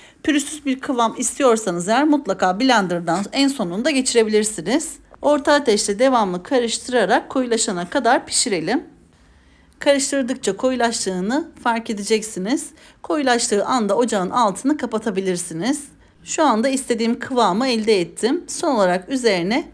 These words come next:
bir çay kaşığı kadar tuz ilave ettim. Ve ocağın altını kapattım.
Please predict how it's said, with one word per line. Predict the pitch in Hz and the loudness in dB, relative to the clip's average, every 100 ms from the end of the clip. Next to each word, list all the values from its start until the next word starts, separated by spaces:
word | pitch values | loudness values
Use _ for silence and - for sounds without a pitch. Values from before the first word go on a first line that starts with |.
| - | -6
bir | 294 | -4
çay | 277 214 180 | 0 2 2
kaşığı | 226 214 180 165 | -2 -2 -2 -2
kadar | - 214 302 | -2 0 -2
tuz | - 254 | -2 -2
ilave | 220 180 151 160 | 0 2 2 -2
ettim. | 165 165 - 277 381 - - _ _ _ _ _ _ _ _ _ _ _ _ _ _ _ _ _ | -6 -4 -2 0 -2 -12 -20 _ _ _ _ _ _ _ _ _ _ _ _ _ _ _ _ _
Ve | 311 | -2
ocağın | 285 233 202 202 | 2 4 2 2
altını | 254 202 185 240 277 | 2 2 0 -2 0
kapattım. | 233 233 190 190 180 214 302 | -2 0 -2 -2 -2 0 -2